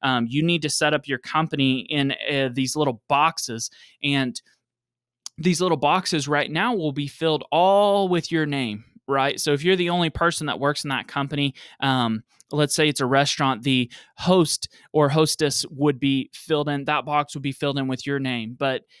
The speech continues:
the, um, waitress would also be filled in with your name. The cook would also be filled in with your name. The cashier would also be filled in with your name. The purchaser,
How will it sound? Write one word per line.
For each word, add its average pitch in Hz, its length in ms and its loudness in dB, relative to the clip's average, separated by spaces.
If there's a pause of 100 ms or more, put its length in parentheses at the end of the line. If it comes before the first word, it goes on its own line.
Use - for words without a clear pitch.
(120)
the, 131 440 0
um, 123 400 -2
waitress 160 580 0
would 147 200 2
also 147 360 2
be 131 140 0
filled 135 260 -2
in 127 120 -2
with 123 180 -4
your 127 80 -2
name. 123 240 -2
The 139 260 -2
cook - 400 -2
would 143 180 0
also 143 280 2
be 131 160 -2
filled 139 260 -6
in 131 100 -4
with 131 160 -8
your 127 100 -8
name. 120 200 -6
The 131 120 -6
cashier 160 680 -2
would 139 160 -4
also 139 320 0
be 123 140 -6
filled 131 220 -4
in 123 100 -4
with 120 160 -8
your 123 80 -8
name. 113 220 -12 (280)
The 160 120 -4
purchaser, 190 760 -4